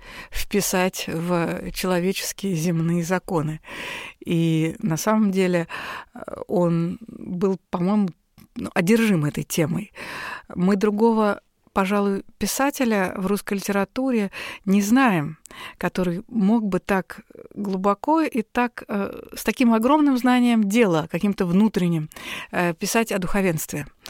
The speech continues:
Потому что, конечно, писали о священниках и Достоевский, и Толстой, но каждый раз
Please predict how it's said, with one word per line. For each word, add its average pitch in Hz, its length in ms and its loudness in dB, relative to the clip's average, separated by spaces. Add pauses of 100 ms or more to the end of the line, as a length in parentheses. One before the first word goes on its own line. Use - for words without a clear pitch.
(400)
Потому 185 420 0
что, 208 200 -4
конечно, 208 640 0
писали 185 720 0
о - 100 -8
священниках 165 840 -4
и - 100 -6
Достоевский, 190 800 -2
и 202 180 -4
Толстой, 240 580 -2 (480)
но 196 480 0 (240)
каждый 214 340 0
раз 285 280 0